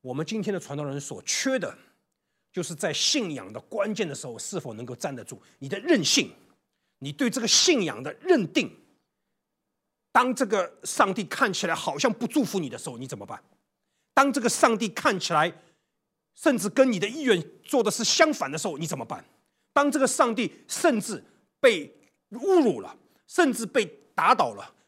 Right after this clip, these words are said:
甚至这个十字架被拆下来了，这个教堂也被拆掉了，啊，这个宣教士也被赶走了，这个时候你怎么办？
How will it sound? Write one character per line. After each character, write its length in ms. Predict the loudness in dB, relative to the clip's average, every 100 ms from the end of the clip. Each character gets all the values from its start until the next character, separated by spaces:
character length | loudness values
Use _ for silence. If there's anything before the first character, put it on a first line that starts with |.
| _
甚 220 | -2 0
至 60 |
这 80 | 0
个 80 | -2
十 180 | -2 -6
字 100 | 0
架 140 | 0
被 160 | 0 -2
拆 260 | 2 4
下 200 | 6 4
来 160 | 2 -4
了， 120 | -12 -14 _
这 80 | -8
个 80 | -4
教 180 | 2 2
堂 160 | 2
也 80 | -4
被 160 | -2 -6
拆 280 | -6 2 2
掉 200 | 4 2
了， 180 | 0 -10 _
啊， 100 | -2
这 140 | 0 0
个 100 | 0 -2 -8 -6
宣 200 | 0 2
教 120 | 2
士 100 | 0
也 60 |
被 100 | -2
赶 320 | -2 2 2 2
走 140 | -2
了， 120 | -6 _ _
这 120 | 2
个 80 | 4
时 140 | 4 0
候 60 |
你 80 | -4
怎 100 | -8
么 80 | -12
办？ 180 | -14